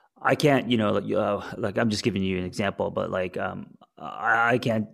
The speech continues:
do this anymore. I have a headache." Like, you preference it with all the things, instead of just saying, "Hey, can, can you help me?" You'll say, you know,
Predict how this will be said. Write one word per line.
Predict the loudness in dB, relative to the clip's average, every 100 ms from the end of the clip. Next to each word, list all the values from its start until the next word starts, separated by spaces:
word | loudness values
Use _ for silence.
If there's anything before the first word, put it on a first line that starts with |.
| _
do | -2
this | -2 0
anymore. | 2 2
I |
have | 0
a |
headache." | 0 4 4 4 0
Like, | -2 -4 -8 -4
you | -2
preference | 0 0 2 0 0 2
it | 0 0 -6 -16
with | -6 0 2 2 -4 -18 _ _ _ _ -4
all | 2 4
the | 4
things, | 2 0 0 0 -4 -6 -14 _ _ _ _ _ _ _ _ _ _ _ _ _ _ -4
instead | 2 4
of | 4
just | 4 2 4
saying, | 4 4
"Hey, | 2 2
can, | 2 0 0
can | -2 0
you | 0
help | 2 2 2
me?" | 0 0
You'll | 0
say, | 0 0 0 -2 -6
you | -10 -10
know, | -8 -10 -10